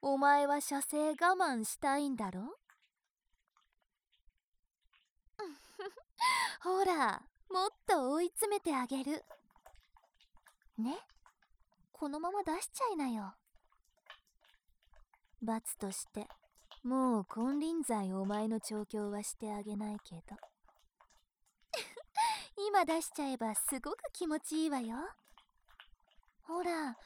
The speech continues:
我慢しないで出してもいいのよ。今我慢せず射精して私に捨てられるか、我慢して奴隷として飼われる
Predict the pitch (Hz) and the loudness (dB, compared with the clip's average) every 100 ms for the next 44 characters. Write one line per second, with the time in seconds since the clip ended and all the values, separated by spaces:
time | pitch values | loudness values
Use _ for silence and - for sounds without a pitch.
0 | - - _ 330 359 339 294 277 294 311 | -20 -20 _ 2 2 2 0 -2 -2 -2
1 | 339 302 294 370 427 - 349 302 339 440 | -2 -2 0 0 0 -2 -2 -4 -2 -2
2 | 440 359 311 370 - - - _ _ _ | 0 -2 -2 -8 -12 -20 -20 _ _ _
3 | _ _ _ _ _ - - _ _ 285 | _ _ _ _ _ -20 -20 _ _ -4
4 | 359 339 247 254 294 262 208 - 226 196 | 0 0 0 0 2 2 2 0 -2 -2
5 | 190 196 - 214 214 208 - 214 196 190 | -4 -6 -4 -4 -4 -6 -8 -8 -6 -6
6 | 220 233 - 233 233 - - 240 240 240 | -6 -6 0 2 2 0 0 0 0 -2
7 | 233 226 - 208 _ _ _ _ _ _ | -4 -6 -12 -20 _ _ _ _ _ _
8 | _ _ 233 269 269 233 190 185 - 196 | _ _ 0 2 4 2 0 -4 -6 -6
9 | 185 202 208 247 269 - 262 - 240 233 | -4 -2 0 0 -2 -2 -4 -4 -8 -8
10 | - 226 240 247 247 | -2 0 0 -2 -6